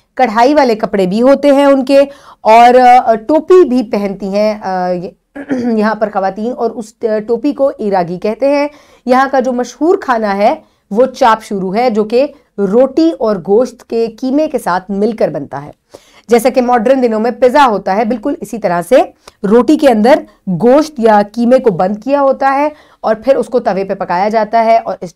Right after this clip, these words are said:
डिश को चाप शुरू कहते हैं। चलें प्यारे बच्चों, अब हम आज़ाद जम्मू कश्मीर की सकाफत के बारे में पढ़ेंगे। तो प्यारे बच्चों, आप जल्दी से मेरे साथ पढ़ाई का आगाज करें।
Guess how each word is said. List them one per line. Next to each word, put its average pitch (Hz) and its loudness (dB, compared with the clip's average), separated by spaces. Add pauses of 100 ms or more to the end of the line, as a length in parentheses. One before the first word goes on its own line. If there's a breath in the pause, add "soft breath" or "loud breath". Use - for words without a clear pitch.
डिश 214 -4
को 220 -4
चाप 220 -6
शुरू 160 -12
कहते 151 -18
हैं। 160 -16 (960)
चलें 262 4
प्यारे 240 6
बच्चों, 233 2
अब 233 4
हम 226 2 (2250)
आज़ाद 254 6
जम्मू 254 2
कश्मीर 214 -4
की 214 -8
सकाफत 196 -4
के 180 -6
बारे 160 -4
में 160 -6
पढ़ेंगे। 269 2 (520 soft breath)
तो 202 4
प्यारे 202 2
बच्चों, 214 0
आप 190 2
जल्दी 185 -4
से 196 -8
मेरे 180 -6
साथ 175 -6
पढ़ाई 170 -6
का 170 -4
आगाज 160 -6
करें। 320 2